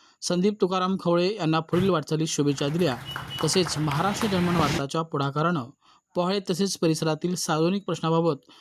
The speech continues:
मोफत विधी सेवा देण्याचं आश्वासन दिलं. पोहाळे येथील शेती क्षेत्रामध्ये गव्यांचं होणारं आक्रमण रोखण्यासाठी वनहद्दीत जाळी कुंपण प्रदीर्घ प्रयत्न करून मंजूर करून आणण्यामध्ये तसेच विविध सार्वजनिक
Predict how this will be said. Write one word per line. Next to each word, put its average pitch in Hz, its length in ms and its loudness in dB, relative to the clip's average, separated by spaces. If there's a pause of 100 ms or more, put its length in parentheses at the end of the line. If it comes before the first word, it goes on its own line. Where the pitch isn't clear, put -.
(180)
मोफत 175 420 0
विधी 175 200 0
सेवा 151 220 0
देण्याचं 135 360 -4 (100)
आश्वासन 139 440 -2
दिलं. 135 240 2 (760)
पोहाळे 220 220 6
येथील 214 280 4
शेती 196 200 0
क्षेत्रामध्ये 190 540 2
गव्यांचं 170 380 0
होणारं 160 320 2
आक्रमण 160 460 0
रोखण्यासाठी 156 520 -2
वनहद्दीत 156 460 2 (600)
जाळी 175 280 0
कुंपण 185 440 2 (200)
प्रदीर्घ 208 360 4
प्रयत्न 180 440 0
करून 180 280 2
मंजूर 165 420 2
करून 165 260 2
आणण्यामध्ये 151 540 2 (440)
तसेच 190 360 2
विविध 196 220 2
सार्वजनिक 196 420 0